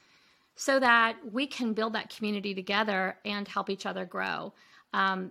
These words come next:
you know, I know that it's like, it's just like a big cheerleading system, the way, the way really feminine leadership should be.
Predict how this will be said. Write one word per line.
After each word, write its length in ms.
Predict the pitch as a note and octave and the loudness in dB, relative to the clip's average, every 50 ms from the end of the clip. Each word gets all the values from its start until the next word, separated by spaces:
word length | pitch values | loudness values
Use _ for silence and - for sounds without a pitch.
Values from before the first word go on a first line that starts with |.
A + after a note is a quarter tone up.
| - _ | -10 _
you 140 | A#3 A3+ A3 | -4 -2 -2
know, 160 | G#3+ G#3 - | -2 -2 0
I 140 | - G#3 G#3+ | 0 0 0
know 200 | G#3+ G#3 G#3 G#3 | 0 -2 -2 -4
that 120 | G3+ G3+ | -4 -6
it's 180 | F3+ F#3+ - - | -8 -8 -6 -6
like, 160 | G#3+ G3 - - | -6 -6 -6 -6
it's 160 | A3 A#3 A#3 - | -8 -8 -6 -6
just 160 | D#4 C#4 - | -6 -4 -2
like 160 | C4 G#3+ - | -2 -2 -2
a 40 | G3+ | -4
big 200 | G3 G#3+ F#3 - | -6 -6 -6 -6
cheerleading 640 | - - - A3+ A#3 B3 A#3 G#3+ G3 G3 G3 G3 F3 | -6 -4 -2 -2 -2 0 0 0 -2 -2 -4 -6 -6
system, 560 | - - G3 - - G#3 G3+ G3 F#3+ G3 G3+ - - - _ _ _ | -8 -12 -14 -10 -8 -6 -6 -4 -6 -6 -10 -12 -18 -20 _ _ _
the 60 | A3 G3+ | -6 -2
way, 400 | G#3 G#3+ G#3 G3+ G3+ G#3+ G#3 - - | 0 0 2 0 0 -2 -6 -8 -8
the 100 | A3 A3+ | -8 -6
way 240 | G#3 A3+ C4 C4+ C4+ | -4 -2 -2 -2 -2
really 520 | A3+ F3+ F#3 A3 B3 B3 A#3 A3+ G#3+ G3+ F#3 | -4 -2 0 2 4 4 4 2 0 -2 -4
feminine 440 | - - - A3 G#3+ G#3 G#3 G3+ | -6 -4 -2 -2 -2 -2 -2 -4
leadership 500 | F#3+ F#3+ F#3 F3+ F#3+ F#3 - G3 F#3+ - | -4 -4 -4 -4 -6 -6 -6 -6 -8 -8
should 300 | - - - G#3 F#3+ F3+ | -10 -10 -10 -10 -12 -10
be. 320 | - G2+ G2+ - - - | -12 -10 -10 -8 -10 -10